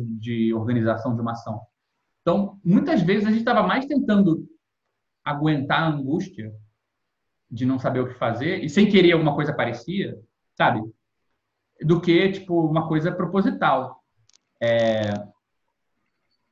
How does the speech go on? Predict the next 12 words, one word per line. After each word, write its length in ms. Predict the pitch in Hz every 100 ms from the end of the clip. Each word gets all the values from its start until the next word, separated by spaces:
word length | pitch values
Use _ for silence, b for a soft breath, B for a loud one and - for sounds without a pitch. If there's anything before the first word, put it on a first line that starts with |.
| _ _ _ _ _ _
Então, 300 | 147 139 196
assim, 320 | 208 - 185 160
é, 340 | 175 190 -
é 40 |
difícil, 600 | 170 233 - 226 208 180
eu 40 | 170
não 160 | 220
saberia 520 | - 226 226 196 196 202
qual 140 | 190
é 60 | 208
o 80 |
método. 600 | 170 143 143 151 147 160